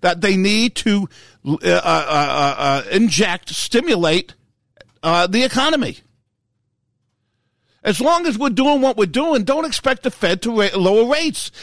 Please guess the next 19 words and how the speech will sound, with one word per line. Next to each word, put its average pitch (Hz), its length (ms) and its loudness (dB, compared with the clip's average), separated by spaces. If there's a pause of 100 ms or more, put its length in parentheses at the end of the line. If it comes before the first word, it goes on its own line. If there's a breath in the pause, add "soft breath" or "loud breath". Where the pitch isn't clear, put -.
It 254 140 0
makes 269 320 -4
no 220 180 2
sense. - 840 -2 (1700 soft breath)
Lowering 302 540 2
rates, 208 440 0 (140)
especially 233 520 -2
when 214 100 2
the 185 60 2
markets 220 500 0
are 240 60 0
doing 208 340 0
well 202 160 2
and 202 100 -4
the 165 40 -2
economy 240 460 0
is 151 120 -4
doing 147 300 0
well, 139 260 -2